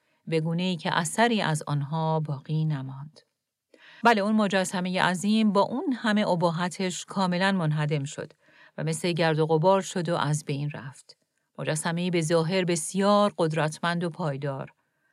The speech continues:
اما با برخورد سنگی که بدون دخالت یک انسان از جایی جدا شده بود و به اون اصابت کرده بود، کاملاً متلاشی شد و از هم پاشید، به حدی که قطعات اون مثل کاهی سبک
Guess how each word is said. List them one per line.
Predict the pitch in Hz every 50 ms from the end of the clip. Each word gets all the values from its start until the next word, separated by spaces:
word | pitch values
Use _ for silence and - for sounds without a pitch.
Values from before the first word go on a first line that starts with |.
| _ _ _
اما | - 151 151 151
با | 147 160 156
برخورد | 143 156 151 156 156 - 185 175 175 185
سنگی | 180 - - - 196 202 202 196 165 151 147 156 _ _ _ _ _ _ _ _
که | - - 170
بدون | 196 202 190 233
دخالت | 220 220 196 190 185 - - 185 175 185 190 190 -
یک | 202 196 208 196 -
انسان | 165 160 165 156 - 190 185 170
از | 139 156 180 175 165
جایی | 156 170 196 202 214 226 220
جدا | 170 202 185 156 196 196 202
شده | 196 - 175 160 165
بود | 160 156 156 160 156
و | 165 160
به | 160
اون | 175 180 180
اصابت | 147 165 165 - 170 165 156 165 160 160 -
کرده | - 170 151 160 151 156
بود، | 151 160 190 208 214 220 214 - - - - - - - - _
کاملاً | - - 214 214 208 214 214 226 262
متلاشی | 269 254 214 196 - 190 170 165 160 156 156 - 190
شد | 165 - - 151 151 - - -
و |
از | - - 156 156
هم | - - 170 165
پاشید، | 147 - 147 131 - - - 139 - - _ _ _ _ _ _ _ _ _ _ _ _ _ _ _ _ _ -
به | 180
حدی | 185 185 185 175 185
که | 165 - 185
قطعات | 160 165 170 160 - 165 135 180 180 -
اون | - 143 175 180 180 156 - - - - - -
مثل | 185 180 - - 202
کاهی | - - 208 208 196 165 190 202
سبک | 170 - - 175 165 160 170 208 214 233 220 -